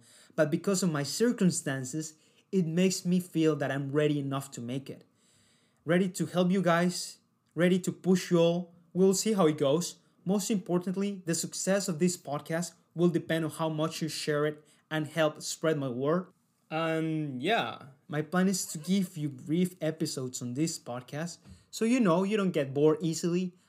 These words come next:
but most importantly because I would like them to be concise and straightforward to the point. Also, I know we all don't have the time,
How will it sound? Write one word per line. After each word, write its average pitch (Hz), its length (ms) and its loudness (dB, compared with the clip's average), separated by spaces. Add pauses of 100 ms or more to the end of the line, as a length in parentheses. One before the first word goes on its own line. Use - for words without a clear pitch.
but 147 120 -2
most 226 260 2
importantly 208 540 -2
because 160 380 -4
I 170 40 -4
would 156 180 0
like 139 240 -2
them 147 200 -6
to 147 100 -10
be 139 120 -6
concise 135 600 -4
and 127 120 -8
straightforward 147 760 -2
to - 80 -14
the 135 100 -8
point. 131 340 -4 (840)
Also, 185 500 2 (180)
I 185 140 0
know 285 220 4
we 311 220 6
all 233 220 4
don't 190 200 0
have 160 260 0
the 135 80 -8
time, 123 380 -6